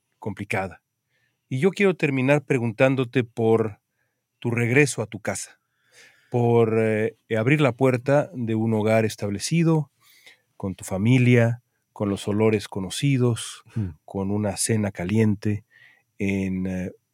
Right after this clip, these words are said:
Speaker 1: una ciudad en paz, un país en paz, un continente en paz. ¿Te costó trabajo?
Speaker 2: Todavía. A esta hora es que yo todavía estoy en esa sensación. Yo,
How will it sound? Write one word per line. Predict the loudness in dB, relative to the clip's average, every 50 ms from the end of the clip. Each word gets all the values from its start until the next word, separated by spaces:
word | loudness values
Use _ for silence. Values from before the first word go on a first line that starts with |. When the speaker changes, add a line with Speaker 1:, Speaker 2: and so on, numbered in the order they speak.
| _ -4
Speaker 1:
una | -4 -2 -2
ciudad | -2 -2 0 0 0 0
en | -2 -2
paz, | 2 4 4 4 2 0 -4
un | -6 -6
país | -4 -2 -2 -2 -2 -2
en | -4 -4
paz, | -2 -4 -4 -2 -4
un | -6 -6
continente | -4 -6 -6 -4 -2 0 2 2 0 0 -2 -2 -4 -4 -4 _ _ _ _ _ _ _ _ _ _
en | -8 -6 -6 -4
paz. | 0 -2 -2 0 -2 -6 -8 -8 -12 _ _ _ _ _ _ _ _ _ _ _ _ _ _ _ _ _ _ _ _
¿Te | -12 -10
costó | -6 -4 -4
trabajo? | -4 -2 -4 -4 -4 -6 -8 -10 -16 -16 _ _ -20 -20 -6 2
Speaker 2:
Todavía. | 4 4 4 6 4 2 2 0 -4 -8 -14 _ _ _ _ _ _ _ _ _ _ -8
A | -6
esta | -4 0 4 4 6
hora | 6 6 6 4 2
es | 0 -2
que | -6 -10 -6 -2
yo | 0 0 2
todavía | 2 2 2 2 2 0
estoy | 0 0 0 2 2 4
en | 4
esa | 2 2 2
sensación. | 2 2 2 2 0 0 2 2 2 2 2
Yo, | 0